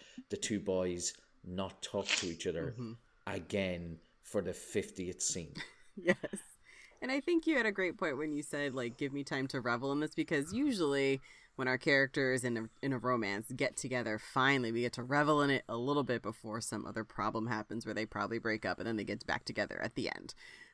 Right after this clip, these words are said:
Speaker 2: But we don't really get, they don't get to enjoy it at all. So we don't get to enjoy it.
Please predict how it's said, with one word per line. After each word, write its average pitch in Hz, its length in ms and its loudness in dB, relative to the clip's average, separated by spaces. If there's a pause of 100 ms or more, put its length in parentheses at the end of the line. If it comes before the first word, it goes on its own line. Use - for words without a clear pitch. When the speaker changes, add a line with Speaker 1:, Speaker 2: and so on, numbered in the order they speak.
(120)
Speaker 2:
But 151 180 6 (460)
we 262 100 0
don't 370 160 0
really 262 220 2
get, 175 320 4 (240)
they 175 180 8
don't 196 220 8 (120)
get 143 220 2
to 143 160 4
enjoy 127 360 4
it 117 280 2 (960)
at 180 220 4
all. 127 340 8
So 165 160 6
we 233 160 4
don't 185 160 8
get 135 140 4
to 131 160 2
enjoy 120 340 2
it. 117 260 4